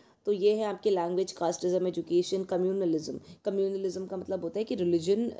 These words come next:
के तौर पे आप मतलब लड़ाई वड़ाई ना करो, एक अच्छा वो मेंटेन करो। अ, रीजनलिज्म। आपके लीडरशिप ट्रेट्स क्या हैं? अलर्टनेस, बियरिंग, करेज, डिसिसिवनेस, डिपेंडेबिलिटी, एंड्योरेंस, इनिशिएटिव, इंटीग्रिटी,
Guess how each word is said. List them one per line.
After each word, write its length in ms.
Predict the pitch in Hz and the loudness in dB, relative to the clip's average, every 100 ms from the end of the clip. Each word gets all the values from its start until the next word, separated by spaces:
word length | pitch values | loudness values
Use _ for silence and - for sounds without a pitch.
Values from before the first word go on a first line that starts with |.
| - | -2
के 80 | 196 | 0
तौर 240 | 175 160 | 2 0
पे 120 | - 190 | 2 0
आप 240 | 240 - | 0 -4
मतलब 260 | 190 190 147 | -6 -6 -2
लड़ाई 280 | 180 170 165 | -2 2 2
वड़ाई 200 | 170 175 | 2 0
ना 160 | 170 147 | -2 -4
करो, 200 | 151 180 | -2 -2
एक 180 | - - | -4 -6
अच्छा 300 | 156 - 160 | -6 -2 0
वो 140 | 160 | 2
मेंटेन 420 | 151 147 151 135 | 0 -4 -4 -4
करो। 220 | - - - _ _ _ _ - | -6 -10 -14 _ _ _ _ 2
अ, 80 | |
रीजनलिज्म। 800 | 196 220 190 185 180 151 156 - - _ _ _ _ _ - | 4 4 0 -4 -4 -4 -6 -12 -14 _ _ _ _ _ -2
आपके 320 | 208 - 233 | -2 6 6
लीडरशिप 420 | 208 202 202 202 | 8 6 4 0
ट्रेट्स 300 | 180 175 - | 2 2 2
क्या 160 | - 208 | 0 2
हैं? 200 | 214 - | 0 2
अलर्टनेस, 560 | 180 185 185 180 175 | 4 4 4 0 0
बियरिंग, 400 | 170 175 170 180 | 4 6 4 2
करेज, 360 | 175 165 170 170 | 2 4 4 2
डिसिसिवनेस, 760 | 170 175 170 175 170 170 170 160 | -2 -2 -2 -2 0 0 0 -2
डिपेंडेबिलिटी, 720 | 160 160 170 170 170 156 170 | -2 0 0 0 0 2 0
एंड्योरेंस, 580 | 165 160 165 170 175 - | 2 4 4 4 2 -4
इनिशिएटिव, 600 | 170 165 - 160 170 160 | -6 -4 -2 0 0 -2
इंटीग्रिटी, 580 | 160 175 170 160 165 | 2 2 2 -2 -4